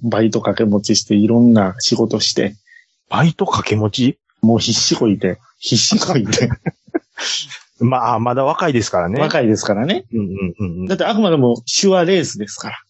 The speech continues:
Speaker 2: うんうんうんうんうん。
Speaker 1: はい。
Speaker 2: うんうんうんうん。
Speaker 1: ただ、お金がないのには変わりないわけですよ。
Speaker 2: うんうんうん。
Speaker 1: どこで練習したと思います？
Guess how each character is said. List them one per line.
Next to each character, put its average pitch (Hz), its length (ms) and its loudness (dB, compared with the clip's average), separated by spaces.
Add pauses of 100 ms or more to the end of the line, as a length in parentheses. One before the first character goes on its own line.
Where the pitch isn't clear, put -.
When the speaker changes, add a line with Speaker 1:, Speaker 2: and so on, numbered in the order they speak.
(120)
Speaker 2:
う 101 40 -4
ん 101 40 -4
う 101 40 0
ん - 20 2
う 95 40 0
ん 85 60 -2
う 87 540 -4
ん 80 180 -6
う 82 120 -6
ん。 - 80 -16 (120)
Speaker 1:
は 101 400 -6
い。 98 120 -14 (220)
Speaker 2:
う 98 80 -8
ん 80 140 -4
う 85 60 -10
ん - 20 -8
う 90 40 -6
ん 82 40 -4 (320)
う 82 80 -6
ん。 76 120 -12 (680)
Speaker 1:
た 160 160 -4
だ、 202 300 -2
お 143 120 -2
金 202 240 2
が 285 100 0
な 135 160 0
い 160 60 0
の 139 120 -2
に 107 80 -4
は 101 140 -14
変 165 100 0
わ 190 60 0
り 190 100 2
な 127 100 0
い 101 40 -6
わ 135 120 -2
け 135 80 -2
で 107 120 -2
す - 160 -8
よ。 - 160 -8 (680)
Speaker 2:
う 107 80 0
ん 107 40 4
う 98 40 2
ん 92 340 2
う 95 100 2
ん。 90 80 2
Speaker 1:
ど 180 120 2
こ 247 140 2
で 233 100 4
練 226 220 4
習 214 180 2
し - 60 0
た 113 120 0
と - 60 -8
思 104 160 -4
い 101 40 -6
ま 95 120 -10
す？ 120 140 -2